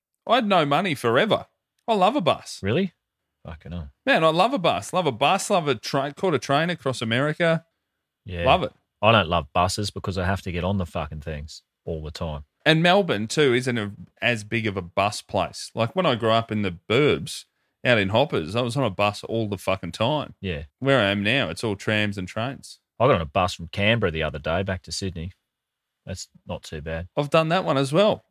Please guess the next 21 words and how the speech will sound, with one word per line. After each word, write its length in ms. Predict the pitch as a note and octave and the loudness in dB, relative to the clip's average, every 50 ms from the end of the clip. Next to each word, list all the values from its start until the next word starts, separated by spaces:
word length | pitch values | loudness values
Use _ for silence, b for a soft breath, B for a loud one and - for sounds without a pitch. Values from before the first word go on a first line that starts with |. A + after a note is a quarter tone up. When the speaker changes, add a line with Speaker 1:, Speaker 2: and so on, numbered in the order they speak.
| - _ _ | -20 _ _
Speaker 1:
Great 240 | C3 B2+ C3+ B2+ | 2 2 2 2
bus 240 | - C#3 C3+ C3 - | 2 0 0 0 -2
to 100 | - C3 | -6 -8
sleep 300 | - - D#3+ D3+ C#3 - | -4 -2 -2 -2 2 0
off 140 | C#3 C3 - | 0 0 0
a 40 | C3+ | -2
hangover 540 | A2+ - D3 E3 E3+ D3+ C3 A2 - C#2 - | -2 -2 -2 0 -2 -2 -2 -2 -4 -6 -6
Speaker 2:
Yeah. 100 | - E2+ C#2+ - - - | -8 -10 -10 -10 -12 -8
Speaker 1:
on 80 | A2+ | -6
the 80 | A2+ A2 | -2 0
way 120 | A2 A2 A2+ | 0 0 0
to 100 | A2+ G#2+ | 0 -2
a 60 | G#2+ | -2
gig 220 | G#2+ A#2+ B2 B2 | -2 -2 -2 0
in 120 | B2+ B2 A#2+ | -2 -2 -2
Canberra. 440 | - B2+ C3 D3+ F3 D#3 - - - - | -2 -2 -2 -2 -2 -2 -4 -6 -8 -10
<laughs> 40 | - - _ - - _ _ _ _ _ _ _ _ _ _ _ _ _ _ _ _ _ _ _ _ _ B B B B B B B B B B B B B - | -10 -8 _ -12 -14 _ _ _ _ _ _ _ _ _ _ _ _ _ _ _ _ _ _ _ _ _ B B B B B B B B B B B B B 4
Speaker 2:
Well, 280 | A2 A2+ A#2 A#2+ A#2 | 6 8 8 8 8
um, 380 | B2 B2 B2 A#2 A2+ G#2 F#2 - - _ _ b b b b b b b b | 8 8 6 4 2 -4 -6 -8 -12 _ _ b b b b b b b b
the 60 | A#2+ | -10
fallout, 540 | - - F3 G3+ G#3 D#3+ A2+ E2+ E2 A2 | 0 4 4 6 6 6 6 6 4 2